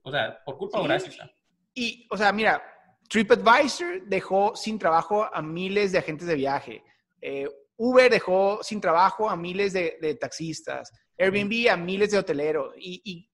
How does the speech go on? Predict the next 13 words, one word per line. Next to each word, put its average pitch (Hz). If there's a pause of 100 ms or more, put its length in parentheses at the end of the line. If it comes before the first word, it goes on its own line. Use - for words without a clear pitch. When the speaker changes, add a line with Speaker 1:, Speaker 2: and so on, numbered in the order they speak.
Speaker 2:
y 185
en 185
la 185
manera 196
que 277
innovamos 208
y 226
inventamos 170
nuevos 208
productos 156
y 180
nuevas 165
innovaciones 180